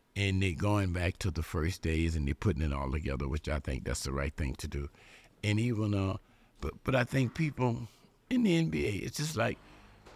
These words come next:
the Pelicans. If, if I wanna go to a game, I can just call them and,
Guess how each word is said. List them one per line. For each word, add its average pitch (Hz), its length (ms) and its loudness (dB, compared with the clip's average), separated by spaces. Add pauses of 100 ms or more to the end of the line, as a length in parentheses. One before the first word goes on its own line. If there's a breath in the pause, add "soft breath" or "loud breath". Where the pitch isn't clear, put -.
(520 loud breath)
the 123 40 -4
Pelicans. - 680 -2 (960 soft breath)
If, - 260 -2 (120)
if 120 180 -2
I 123 100 4
wanna 170 260 2
go 131 160 0
to 113 220 0
a 87 60 -2
game, 92 380 2
I 80 120 2
can 73 180 -4
just 76 240 0
call 76 300 0
them 71 160 2
and, 71 100 -2